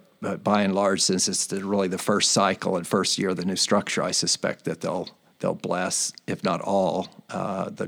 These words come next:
vast majority. But on the academic misconduct, under the former bylaws,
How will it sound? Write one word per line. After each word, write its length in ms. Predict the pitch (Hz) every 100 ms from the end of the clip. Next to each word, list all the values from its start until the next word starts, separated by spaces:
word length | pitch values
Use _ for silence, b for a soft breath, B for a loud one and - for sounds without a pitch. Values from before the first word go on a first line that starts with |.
| -
vast 300 | 95 90 -
majority. 500 | 90 - 98 92 82 B B B B
But 100 | 123
on 100 | 123
the 60 | 120
academic 400 | 110 113 117 -
misconduct, 920 | 90 - - 170 143 104 95 - - B B B B B _ -
under 600 | 165 175 151 139 117 107 -
the 140 | 113
former 720 | - - - - 156 175 127
bylaws, 960 | 87 101 101 101 104 101 98 101 -